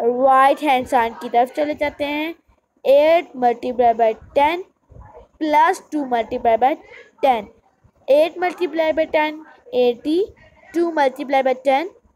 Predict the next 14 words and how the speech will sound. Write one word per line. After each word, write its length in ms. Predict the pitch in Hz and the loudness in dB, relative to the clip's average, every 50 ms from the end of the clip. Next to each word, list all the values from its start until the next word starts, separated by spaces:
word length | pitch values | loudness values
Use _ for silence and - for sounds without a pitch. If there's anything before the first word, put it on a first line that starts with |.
| _ _ - | _ _ -4
twenty। 500 | 320 311 294 277 262 247 - - 233 214 - _ _ _ _ _ _ - | 0 2 2 2 0 -2 -6 -14 -14 -16 -16 _ _ _ _ _ _ 0
एटी 460 | 269 277 277 269 - 349 359 381 440 466 - _ _ _ _ - 254 | 2 2 2 0 -2 -2 -2 -2 -2 -6 -10 _ _ _ _ -2 0
और 80 | 277 | 0
ट्वेंटी 640 | 277 285 311 311 262 247 240 - - 294 294 320 311 - _ - - | 0 0 -2 -2 -2 -2 -2 -6 -10 -6 -6 -6 -8 -8 _ -4 0
आ 160 | 233 240 262 | 2 2 2
गया। 320 | 254 302 294 294 302 302 - _ _ _ _ - - | 0 -2 -4 -4 -4 -6 -8 _ _ _ _ -4 0
अब 300 | 262 269 269 254 254 262 | 2 2 2 0 -2 -8
हम 480 | 254 247 247 247 262 277 294 302 294 _ - | -8 -6 -4 -4 -6 -6 -10 -14 -16 _ -6
प्लस 300 | 285 262 240 254 262 - | -2 0 0 0 -2 -4
करेंगे, 480 | - 311 294 285 - - 269 311 - - - | -8 -8 -6 -6 -8 -8 -6 -6 -6 -2 2
eighty 340 | 254 254 254 254 302 330 339 - | 2 2 2 0 -6 -8 -8 -4
plus 260 | 320 294 294 311 - - - | -2 -2 -2 -2 -4 -4 -2
twenty, 460 | 269 240 226 226 226 - 269 302 359 - _ _ _ _ _ _ _ - - | -2 -2 -2 -2 -8 -8 -6 -6 -6 -8 _ _ _ _ _ _ _ -8 -4
so 120 | 277 269 | -4 0